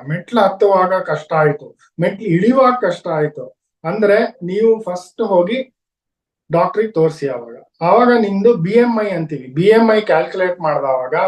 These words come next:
ವೆಯ್ಟ್ ಲಾಸ್ ಏನಾದ್ರೂ ಮಾಡ್ಕೊಳ್ಳೋದಿದ್ರೆ ಅದು ಮಾಡ್ಕೊಂಡ್ ಮೇಲೂನು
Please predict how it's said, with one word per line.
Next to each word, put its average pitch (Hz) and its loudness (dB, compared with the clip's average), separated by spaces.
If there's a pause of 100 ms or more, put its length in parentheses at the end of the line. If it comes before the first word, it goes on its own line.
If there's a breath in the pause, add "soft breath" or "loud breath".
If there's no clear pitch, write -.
(100)
ವೆಯ್ಟ್ 185 0
ಲಾಸ್ 175 0
ಏನಾದ್ರೂ 156 -4
ಮಾಡ್ಕೊಳ್ಳೋದಿದ್ರೆ 139 -4
ಅದು 160 4
ಮಾಡ್ಕೊಂಡ್ 208 0
ಮೇಲೂನು 214 0